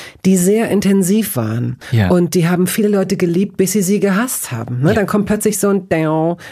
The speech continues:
Speaker 1: dann geht's in die andere Richtung. Und ich hab dich gefragt, ob das bei diesem, bei dieser Bäckerei auch so ist und du hast gesagt
Speaker 2: Nee.
Speaker 1: Oh, schön.
Speaker 2: Überhaupt nicht. Man muss aber sagen, es war dezent, ne? Also das war jetzt keine, äh,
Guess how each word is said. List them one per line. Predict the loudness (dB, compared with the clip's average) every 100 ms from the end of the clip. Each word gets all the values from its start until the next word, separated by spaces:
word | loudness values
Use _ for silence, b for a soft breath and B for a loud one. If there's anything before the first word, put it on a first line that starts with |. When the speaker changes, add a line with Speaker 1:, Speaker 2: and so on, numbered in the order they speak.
| B
Speaker 1:
dann |
geht's | -2 2
in | 0
die | 2
andere | 2 2 2
Richtung. | 0 0 0 2 0
Und | 0 0
ich | 2
hab | 0
dich | -2 -2
gefragt, | -2 0 -2
ob | 0
das | -2 0
bei | 0
diesem, | 2 2 0 -2 B B B
bei | 0
dieser | 0
Bäckerei | 0 0 0 0 0 0 -2
auch | -4
so | -2 -2
ist | -2
und | -2
du | -2
hast | -2 -2
gesagt | -4 -2 0 -2 -6 -6
Speaker 2:
Nee. | -4 -4 -6 -20 -8
Speaker 1:
Oh, | -4 -4 -4
schön. | -2 -2
Speaker 2:
Überhaupt | -2 -4
nicht. | -8 -10 B
Man | -2 0
muss | 0
aber | -2 -2
sagen, | -2
es | -4
war | -4
dezent, | -6 -6 -6 -6 -4
ne? | -4 -4 B B B
Also | -4 -4
das | -4 -4
war | -4
jetzt | -4
keine, | -4 -2 -2 -2 -4 -8
äh, | -10